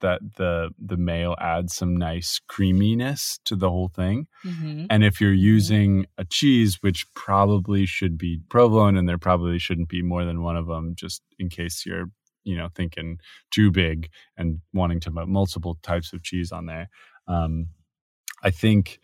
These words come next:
Speaker 1: that mayo can serve, uh, in that context. And if you aren't using, or sorry, if you are using, you know, a cheese to kind of give a little bit of creaminess to it, then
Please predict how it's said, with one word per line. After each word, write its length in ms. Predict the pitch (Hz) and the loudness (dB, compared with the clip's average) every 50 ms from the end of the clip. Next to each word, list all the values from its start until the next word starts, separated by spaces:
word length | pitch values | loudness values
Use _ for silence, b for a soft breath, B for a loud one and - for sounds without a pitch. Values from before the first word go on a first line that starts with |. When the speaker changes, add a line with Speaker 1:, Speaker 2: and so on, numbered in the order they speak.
| b b b b b _ - | b b b b b _ 0
Speaker 1:
that 420 | 92 85 82 85 80 - - - - _ _ | 2 2 2 2 -2 -4 -8 -12 -12 _ _
mayo 300 | 101 95 95 92 87 85 | 0 2 4 4 2 0
can 420 | 82 - - - 95 92 90 90 87 | -2 -4 -2 0 2 2 2 2 0
serve, 640 | 82 - - 92 90 85 80 80 82 82 82 - - _ - | 0 -2 -2 -2 -2 0 -2 -2 -4 -6 -10 -14 -18 _ -8
uh, 300 | 85 80 78 - - - - - | -6 -6 -6 -6 -8 -10 -10 -6
in 140 | 95 92 | -4 -4
that 220 | 90 85 76 - 101 | -2 -2 -4 -6 -6
context. 640 | - 87 87 95 101 123 135 156 156 - - - - b b b b b b b _ | -4 -2 -2 0 0 0 0 0 0 -4 -10 -16 -18 b b b b b b b _
And 460 | - 95 92 90 87 85 85 80 - - _ | 0 2 2 2 2 2 0 -2 -4 -6 _
if 160 | - 90 - | -8 -4 -2
you 140 | 95 90 87 - - | -2 -2 -2 2 2
aren't 240 | 127 160 165 - 107 | 4 4 2 2 0
using, 460 | 101 95 87 90 87 87 87 87 85 - | -2 -2 -2 -2 -4 -4 -4 -4 -2 2
or 140 | 120 123 117 | 2 4 4
sorry, 260 | 92 101 98 87 - - | 4 4 2 2 0 -4
if 160 | 110 95 - | -8 -4 -4
you 80 | 107 - - - | -4 -4 -2 2
are 220 | 110 135 160 165 | 4 4 4 6
using, 580 | 131 101 95 92 85 - 90 85 87 90 92 90 b b b b b b _ _ _ _ _ _ _ - | 4 4 2 2 0 0 -2 -2 -2 -4 -6 -8 b b b b b b _ _ _ _ _ _ _ -2
you 120 | 98 92 | 0 0
know, 120 | 85 80 - - | 0 0 -2 -4
a 80 | 90 | -4
cheese 380 | 82 - - 104 98 95 87 - | -2 0 4 4 4 4 4 2
to 100 | - 95 | -2 -2
kind 180 | - 98 95 | -2 0 0
of 140 | 90 87 87 | 0 -2 0
give 220 | - 101 98 92 90 | 2 2 4 4 4
a 20 | |
little 220 | 90 90 87 87 | 2 0 0 0
bit 140 | 82 85 82 | -2 -2 -4
of 100 | 80 80 | -6 -6
creaminess 480 | - - 92 90 92 95 101 107 104 - | -4 -2 0 2 2 2 2 0 -2 -2
to 120 | - 120 | -2 -2
it, 300 | 131 147 151 - 113 98 | -2 -2 -2 -4 -6 -2
then 400 | - 98 92 90 87 87 85 85 | 0 0 2 2 0 0 -2 -4